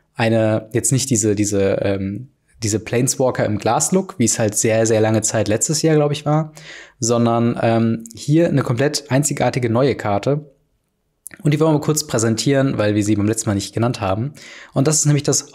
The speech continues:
Hawkins National Laboratory. Ähm, da weiß ich sogar noch, das war ein großer Part von der ersten Staffel, <laughs> dieses Gebäude. Ähm, es ist eine Flip Legendary Land, äh, mit dem Text: „Tap, äh,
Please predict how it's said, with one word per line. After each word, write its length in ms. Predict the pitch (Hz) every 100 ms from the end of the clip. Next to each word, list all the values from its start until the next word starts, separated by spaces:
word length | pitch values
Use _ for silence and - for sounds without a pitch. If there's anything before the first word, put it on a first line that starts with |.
| -
Hawkins 540 | 139 156 160 147 -
National 580 | 104 107 - 123 117 120 113 - - -
Laboratory. 920 | 117 135 120 - 104 95 113 175 - - -
Ähm, 580 | 113 104 104 104 110 - _ -
da 180 | 127 123
weiß 160 | 131 123
ich 80 |
sogar 180 | 120 120
noch, 140 | 117 107
das 400 | 131 - - 127
war 160 | 117
ein 140 | 123 113
großer 260 | 131 117
Part 320 | 104 107 107
von 220 | - 123 104
der 100 | -
ersten 220 | 104 110
Staffel, 360 | - 110 156
<laughs> 80 | 127 131
dieses 280 | 127 123
Gebäude. 460 | - 123 123 131 160 - - - - - -
Ähm, 380 | 120 117 117 120
es 60 | 123
ist 80 | -
eine 200 | 147 143
Flip 500 | - - 185 - -
Legendary 540 | 131 135 - 127 117 110
Land, 480 | 107 104 107 151 - _ _ -
äh, 160 | 110
mit 140 | 110 139
dem 120 | 160
Text: 460 | 156 135 - - -
„Tap, 300 | - 151 - - _ _ -
äh, 300 | 120 120